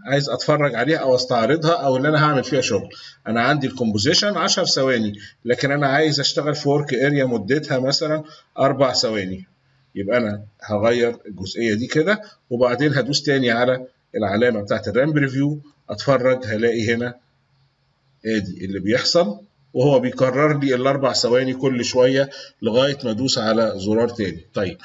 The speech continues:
أنا أقدر أغير في مواصفة البوزيشن، وأقدر أغير في أي مواصفة أنا عايزها. يعني لو أنا عايز أغير في الروتيشن،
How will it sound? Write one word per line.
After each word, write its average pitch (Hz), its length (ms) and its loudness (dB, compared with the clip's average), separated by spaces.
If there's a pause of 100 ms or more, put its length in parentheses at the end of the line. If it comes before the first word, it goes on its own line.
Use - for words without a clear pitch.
(280)
أنا 175 220 0
أقدر 185 340 2
أغير 147 420 0 (920)
في 123 280 0
مواصفة 175 580 0 (420)
البوزيشن، 185 640 0
وأقدر 185 380 2
أغير 170 300 2
في 147 140 -4
أي 165 140 4
مواصفة 143 460 0
أنا 139 100 2
عايزها. 175 460 2 (360)
يعني 139 280 2
لو 139 180 2
أنا 151 120 0
عايز 139 320 2
أغير 139 320 2
في 139 100 -8
الروتيشن، 151 640 0